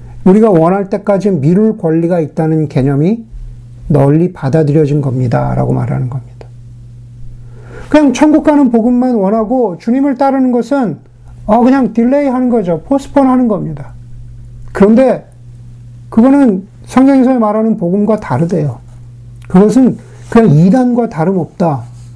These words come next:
이렇게 아주 강하게 말씀하고 계십니다. 우리가 우리 마음대로 복음을 자르고 재단해서 우리가 원하는 부분만 갖고 나머지는 버릴 수 있다고 생각하는 그러한 그리스도인들이 많은데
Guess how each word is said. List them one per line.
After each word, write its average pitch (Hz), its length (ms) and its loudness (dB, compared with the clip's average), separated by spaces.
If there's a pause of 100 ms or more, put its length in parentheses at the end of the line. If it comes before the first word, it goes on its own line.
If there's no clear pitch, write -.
(200)
이렇게 220 260 4
아주 160 220 2
강하게 143 340 0
말씀하고 135 540 -2
계십니다. - 520 -8 (1300)
우리가 262 220 4
우리 262 160 4
마음대로 240 640 2
복음을 233 360 -2
자르고 208 380 0
재단해서 190 640 -2
우리가 175 320 2
원하는 196 400 0
부분만 208 340 0
갖고 180 580 -2 (800)
나머지는 190 800 2 (640)
버릴 233 480 4
수 254 320 2
있다고 208 480 0
생각하는 208 1080 0 (720)
그러한 196 400 4
그리스도인들이 202 640 2
많은데 156 640 0